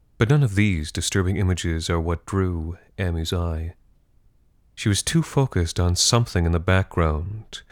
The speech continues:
The camera flash had cast a long shadow behind young Amy, but,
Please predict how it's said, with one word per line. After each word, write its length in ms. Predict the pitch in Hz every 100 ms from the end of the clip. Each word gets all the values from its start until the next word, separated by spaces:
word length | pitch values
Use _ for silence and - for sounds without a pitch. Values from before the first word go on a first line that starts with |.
| - - - - _ _ _ _ -
The 60 | -
camera 400 | - 175 160 95
flash 440 | - 82 85 -
had 100 | 98
cast 320 | - 107 101 -
a 60 |
long 500 | 101 110 131 143 143
shadow 540 | 139 - - 110 90 82
behind 640 | 85 92 92 87 80 80
young 320 | 85 85 85
Amy, 460 | 90 82 78 80 80
but, 580 | 87 87 82 _ - -